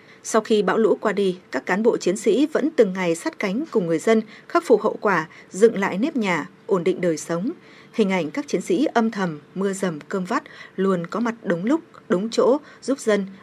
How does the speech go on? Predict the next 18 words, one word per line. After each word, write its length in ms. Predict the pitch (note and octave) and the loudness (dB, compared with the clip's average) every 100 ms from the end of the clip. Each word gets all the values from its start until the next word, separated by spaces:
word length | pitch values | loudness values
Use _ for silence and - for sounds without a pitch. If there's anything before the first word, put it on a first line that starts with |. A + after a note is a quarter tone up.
| - | -2
bảo 140 | F#3+ | 0
vệ 200 | G3 F#3+ | 0 -2
sự 220 | - F#3+ | 0 -2
bình 200 | G3 F#3+ - | 2 -2 2
yên 180 | C#4 C4 | 0 0
của 100 | F#3 | -2
Tổ 180 | D3+ C#3+ | -4 -2
quốc 160 | C#4 E4 - - | -2 -2 -6 -8
đã 160 | G3 C4+ | -2 0
làm 260 | B3+ D#3+ | 0 -2
lay 180 | E3+ C4+ | -4 -2
động 200 | A3+ G3+ - | 2 0 -2
triệu 160 | - - | -6 -4
triệu 260 | - G3+ - | -2 -2 -2
trái 220 | - E3+ F#3+ | -8 -8 -4
tim 200 | B3 A3+ | -2 0
người 120 | F3 C#3 | -2 -2
Việt. 160 | F3 | -2